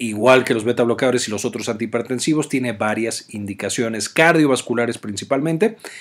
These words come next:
eh, y estos van a tener un par de indicaciones fuera, aunque son mucho más raras.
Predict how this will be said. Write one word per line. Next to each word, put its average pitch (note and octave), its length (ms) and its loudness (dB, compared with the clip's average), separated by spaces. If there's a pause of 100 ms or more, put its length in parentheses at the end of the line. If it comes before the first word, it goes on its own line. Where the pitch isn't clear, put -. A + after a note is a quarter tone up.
(260)
eh, A#2 400 0
y C#3 440 -2
estos A#2+ 360 0
van A#2+ 140 2
a A#2+ 80 0
tener A#2 180 -6
un C3+ 140 -4
par G3 260 6
de F#3 60 4
indicaciones C3 580 0
fuera, E3+ 280 4
aunque A2 240 0
son A2 180 -6
mucho G#2+ 280 -6
más F#2 160 -8
raras. - 440 -16